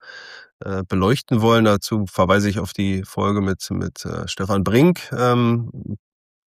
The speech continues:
im Spannungsfeld zwischen Publikation der nada zu, zu vermeintlichen Dopingvorgängen und den Persönlichkeitsrechten der Sportler. Auch interessantes, immer wiederkehrendes Thema. Ähm, die nada, ähm,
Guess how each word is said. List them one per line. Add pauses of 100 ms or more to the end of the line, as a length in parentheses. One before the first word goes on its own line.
im
Spannungsfeld
zwischen (640)
Publikation
der
nada
zu,
zu
vermeintlichen
Dopingvorgängen
und
den
Persönlichkeitsrechten
der
Sportler. (1120)
Auch
interessantes,
immer
wiederkehrendes
Thema. (760)
Ähm, (120)
die
nada,
ähm,